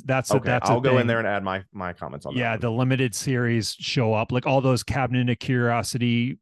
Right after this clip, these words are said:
Speaker 1: episodes
Speaker 2: Yeah,
Speaker 1: from
Speaker 2: yeah.
Speaker 1: Guillermo del, del Toro. Those are all on there too.
Speaker 2: Okay,
Speaker 1: You're like,
Speaker 2: cool.
Speaker 1: Um, I'm like, Moon Knight was on there, Werewolf by Night, shit like that. But, um, yeah, the, the Watcher is great,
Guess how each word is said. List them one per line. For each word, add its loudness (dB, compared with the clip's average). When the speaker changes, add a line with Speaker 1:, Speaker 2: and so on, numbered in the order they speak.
Speaker 1:
episodes 2
Speaker 2:
Yeah, 0
Speaker 1:
from 2
Speaker 2:
yeah. 0
Speaker 1:
Guillermo 2
del, -2
del -4
Toro. -4
Those 2
are 2
all 2
on 0
there -2
too. -8
Speaker 2:
Okay, 0
Speaker 1:
You're 2
like, 0
Speaker 2:
cool. -8
Speaker 1:
Um, -4
I'm -4
like, -4
Moon 4
Knight 0
was -4
on -4
there, -8
Werewolf -2
by -6
Night, -8
shit -18
like -16
that. -20
But, -6
um, -4
yeah, -2
the, -2
the 0
Watcher 0
is -4
great, 0